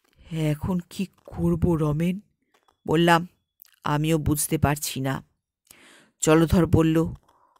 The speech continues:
"ও-, ওই মরার খুলি শুদ্ধ আলমারিটা নিয়ে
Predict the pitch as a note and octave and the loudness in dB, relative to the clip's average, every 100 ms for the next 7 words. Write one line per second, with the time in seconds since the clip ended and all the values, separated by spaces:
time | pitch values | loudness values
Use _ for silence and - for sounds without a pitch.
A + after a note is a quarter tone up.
0 | _ _ _ _ _ _ - - - E3+ | _ _ _ _ _ _ -20 -14 -10 -6
1 | - E3 - - - - _ _ - - | -4 -4 -8 -10 -12 -14 _ _ -12 -4
2 | D#3+ D#3 D3+ D3+ D#3 D#3+ _ - - _ | -4 -2 0 2 2 -2 _ -20 -20 _
3 | - - G#3 G3+ - - D3 F3+ E3 D#3+ | 4 6 8 6 4 0 6 6 6 4
4 | E3 E3 E3+ E3+ E3 F3 G3 | 2 2 2 2 2 2 0